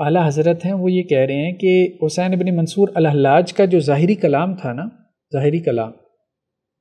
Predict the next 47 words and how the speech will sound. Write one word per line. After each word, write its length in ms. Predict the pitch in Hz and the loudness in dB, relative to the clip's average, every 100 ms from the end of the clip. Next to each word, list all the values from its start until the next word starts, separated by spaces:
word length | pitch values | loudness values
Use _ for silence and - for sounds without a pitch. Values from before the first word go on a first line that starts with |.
| _ _ _ _ _ _ | _ _ _ _ _ _
वो 480 | 233 226 220 190 160 | 2 6 6 4 2
बज़ाहिर 360 | 151 165 175 | 2 4 2
यही 220 | 160 180 | 2 0
था 260 | 185 143 127 | -2 -4 -4
कि 180 | 147 135 | -4 -6
वो 180 | 139 131 - | -4 -2 -2
खुदा 260 | 143 131 | 0 0
का, 140 | 131 139 | 0 -2
खुदाई 540 | 135 - - 151 147 | -4 -14 -4 0 2
का 120 | 156 | 2
दावा 260 | 139 123 135 | 0 0 -2
कर 180 | 139 120 | -4 -2
रहे 140 | 117 | -2
थे, 120 | 120 | -2
अगरचे 360 | 185 160 170 208 | 0 2 2 2
उन्होंने 520 | 175 - - 190 208 | 0 -4 -4 -2 -2
तावील 400 | 202 175 185 226 | 2 2 4 2
कर 160 | 214 165 | 2 0
ली 120 | 185 220 - _ _ _ _ _ _ _ - | -2 -6 -16 _ _ _ _ _ _ _ 0
कि 60 | |
उनकी 240 | 175 180 190 | 2 2 2
मुराद 340 | 165 156 175 | 4 4 4
ये 140 | 170 139 | 2 0
नहीं 160 | 135 | -4
थी, 160 | - 202 | -6 -14
लेकिन 260 | - 170 170 | -12 -10 -2
कह 120 | 190 | 0
रहे 120 | 208 | 2
थे 120 | 220 | 0
ज़ाहिरी 360 | 147 139 170 277 | -2 -2 2 2
कलाम 280 | 269 202 208 | 2 0 0
चूँकि 240 | 202 208 | -2 -2
ये 160 | 208 208 | 0 0
था 140 | 208 | 0
तो 100 | 202 | -2
इसलिए 220 | 190 196 190 | -4 0 0
उलमा 280 | 160 139 160 | 2 0 -2
ने 80 | |
फतवा 340 | 180 156 156 208 | -2 -4 0 2
लगाया 300 | 214 202 208 | 4 2 2
कुफ्र 300 | 208 233 220 | 0 0 2
का 100 | 240 | 2
और 100 | 190 | 2
उनको 180 | 190 220 | 0 -2
सूली 340 | - 208 208 | 2 4 4
दे 140 | 143 120 | 2 -2
दी, 160 | 156 | -6